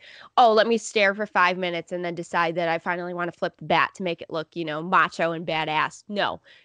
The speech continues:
Didi Gregorius's was so organic and just perfection.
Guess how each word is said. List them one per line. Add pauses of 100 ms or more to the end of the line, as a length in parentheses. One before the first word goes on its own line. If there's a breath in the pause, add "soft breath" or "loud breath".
(120 soft breath)
Didi
Gregorius's
was
so
organic
and
just (360)
perfection.